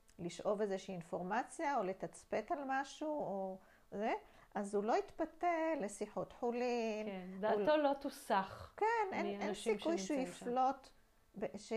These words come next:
Speaker 1: שהוא ייצור איזה קשר, וכדי להתחבב, הוא, הוא יפלוט איזשהו מידע שעלול
Speaker 2: כן.
Speaker 1: לסכן את המשימה שלו,
Speaker 2: מה
Speaker 1: משהו כזה.
Speaker 2: שנקרא לידיעת המוסד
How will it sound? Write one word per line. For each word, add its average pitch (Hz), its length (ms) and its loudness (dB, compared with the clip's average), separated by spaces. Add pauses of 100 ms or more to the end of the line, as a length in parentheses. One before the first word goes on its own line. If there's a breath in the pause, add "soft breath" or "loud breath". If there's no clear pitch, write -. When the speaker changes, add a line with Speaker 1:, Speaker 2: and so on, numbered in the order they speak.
Speaker 1:
שהוא 220 220 -4
ייצור 254 300 0
איזה 233 180 -2
קשר, 233 360 -4
וכדי 190 300 -4
להתחבב, 208 720 -2 (640 soft breath)
הוא, 196 640 -2
הוא 202 100 -2
יפלוט 220 380 0
איזשהו 220 360 -4
מידע 185 420 -2
שעלול 175 380 -2
Speaker 2:
כן. 185 60 -2
Speaker 1:
לסכן 185 540 -6
את 170 200 -4
המשימה 170 1160 -4
שלו, 156 480 -6
Speaker 2:
מה 160 60 -10
Speaker 1:
משהו 196 240 -6
כזה. 208 60 -2
Speaker 2:
שנקרא 214 240 -2
לידיעת 220 500 0
המוסד 190 460 -2